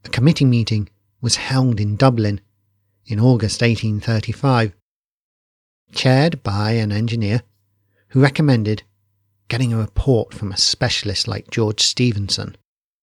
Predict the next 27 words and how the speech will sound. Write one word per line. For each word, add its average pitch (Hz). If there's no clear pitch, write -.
The 127
choice -
eventually 151
actually -
settled 113
on 110
William 101
Cubitt, 139
whom 151
we 131
met 113
in 110
episode 110
twenty-six, -
where 226
he 175
was 180
happily 127
blowing 110
up -
parts -
of 107
the 98
White 92
Cliffs -
of 101
Dover. 120